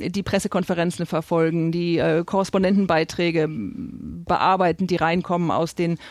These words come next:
unterschiedlichsten Redaktionen. Also ein ganz großer, eine ganz große Teamarbeit, wo viele Absprachen im normalen Alltag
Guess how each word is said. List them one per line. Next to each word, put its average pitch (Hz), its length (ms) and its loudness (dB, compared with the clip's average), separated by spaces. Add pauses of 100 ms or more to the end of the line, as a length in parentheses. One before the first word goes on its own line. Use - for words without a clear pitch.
(100)
unterschiedlichsten 180 800 -2 (260)
Redaktionen. 175 540 2
Also 170 180 2
ein 202 180 2
ganz 226 260 2
großer, 202 400 2
eine 190 160 0
ganz 214 180 -2
große 196 280 -2
Teamarbeit, 208 640 2
wo 202 80 0
viele 269 300 0
Absprachen 202 520 0
im 185 100 2
normalen 196 560 4
Alltag 175 480 2